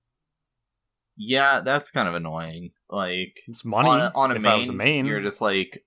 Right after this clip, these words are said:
Speaker 1: yeah, you're like, "Ooh, money," but on an iron, you're just like, "Fuck, I guess Alks?" <laughs> Like,
Speaker 2: Yeah,
Speaker 1: I don't
Speaker 2: I'm
Speaker 1: know.
Speaker 2: just keeping them. I don't even care.
Speaker 1: I feel like on an iron,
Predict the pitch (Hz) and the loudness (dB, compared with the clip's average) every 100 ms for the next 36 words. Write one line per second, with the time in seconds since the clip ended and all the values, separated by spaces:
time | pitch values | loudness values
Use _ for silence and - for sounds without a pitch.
0 | _ - 98 82 78 92 104 101 - 165 | _ -4 0 2 2 2 2 2 2 0
1 | 107 104 95 80 78 - 87 80 - - | 2 2 0 -4 -10 -2 0 0 -6 -8
2 | 95 92 - 90 87 85 85 85 82 85 | -4 -2 0 0 0 -6 -8 -8 -6 -8
3 | 82 - - - 208 82 - - _ - | -10 -16 -14 4 4 4 0 -20 _ -12
4 | 98 90 110 113 - - 95 165 - - | -10 -2 -2 0 -4 0 2 2 -2 -8
5 | - - 104 98 107 113 - - 113 110 | -8 -6 0 0 2 -2 -4 -2 2 2
6 | 98 95 104 110 98 90 87 90 92 104 | 2 2 0 -2 -6 -8 -8 -6 -8 -8
7 | 98 92 90 95 95 92 _ _ _ _ | -10 -8 -8 -6 -8 -8 _ _ _ _
8 | _ _ _ _ _ _ _ _ _ _ | _ _ _ _ _ _ _ _ _ _
9 | _ _ 113 110 202 214 170 117 - 98 | _ _ -6 -2 0 2 0 -2 0 0
10 | 98 101 95 95 | 0 -2 -4 -8